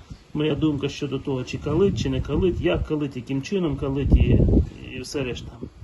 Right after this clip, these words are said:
Йому залишилося жити, ну, недовго. Е, специфічно прорізаний шпон-паз болгаркою. Е, з'єднання, з-, з'єднання такою втулкою. Ну, тут теж шпон-пазу ми не на-,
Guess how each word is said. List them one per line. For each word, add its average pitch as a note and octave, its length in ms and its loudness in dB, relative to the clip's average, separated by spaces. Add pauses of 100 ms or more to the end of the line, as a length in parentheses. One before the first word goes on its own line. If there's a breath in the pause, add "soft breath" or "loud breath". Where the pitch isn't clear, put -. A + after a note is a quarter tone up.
(880)
Йому F#3+ 280 2
залишилося D#3 600 0
жити, G3+ 220 -4 (120)
ну, E4 280 -2
недовго. C3 460 -4 (640 loud breath)
Е, D#3 420 2 (140)
специфічно F#3+ 720 -4
прорізаний D3 540 0
шпон-паз D3 720 -4
болгаркою. F#3 760 -2 (1040 loud breath)
Е, D3+ 200 2
з'єднання, E3+ 840 0 (120)
з-, D3+ 340 0
з'єднання E3+ 600 0
такою D3 460 -2
втулкою. E3+ 840 -2 (460)
Ну, E3 120 -8
тут C3+ 220 -10
теж F3 340 -4 (800 soft breath)
шпон-пазу C#3+ 640 -2
ми B2+ 120 0
не C3 220 0
на-, F#3 220 -2